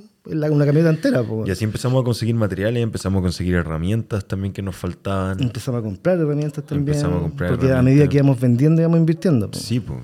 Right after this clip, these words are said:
Speaker 2: sí. Fue entretenido eso. Yo ahí aprendí a construir. Esta, esta mesa es, es Lecodeco, una Lecodeco original.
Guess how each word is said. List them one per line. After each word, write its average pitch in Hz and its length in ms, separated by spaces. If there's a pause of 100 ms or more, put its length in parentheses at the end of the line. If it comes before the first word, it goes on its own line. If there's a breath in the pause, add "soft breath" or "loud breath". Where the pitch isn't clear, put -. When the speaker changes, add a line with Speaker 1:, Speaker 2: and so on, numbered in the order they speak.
Speaker 2:
sí. 76 240 (240)
Fue 90 420
entretenido 85 540
eso. - 180
Yo 73 160
ahí 87 180
aprendí 82 340
a - 20
construir. 107 720 (120)
Esta, 95 300
esta 98 280
mesa 104 500 (120)
es, 92 220
es 95 180
Lecodeco, 107 760
una 95 440
Lecodeco 95 520
original. 98 520